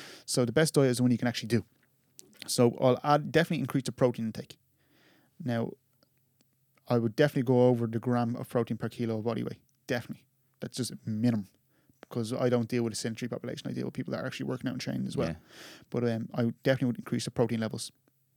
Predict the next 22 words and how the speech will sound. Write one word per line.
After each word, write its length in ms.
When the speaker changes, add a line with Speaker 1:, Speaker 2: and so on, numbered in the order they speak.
Speaker 1:
Protein, 360
again, 180
is 120
essential. 400
We 80
need 120
it 40
for 180
our 60
immune 320
system. 300
We 80
need 80
it 80
for 200
our 80
neurotransmitters, 640
fifty 240
percent 200
of 80
hormones, 440
um, 300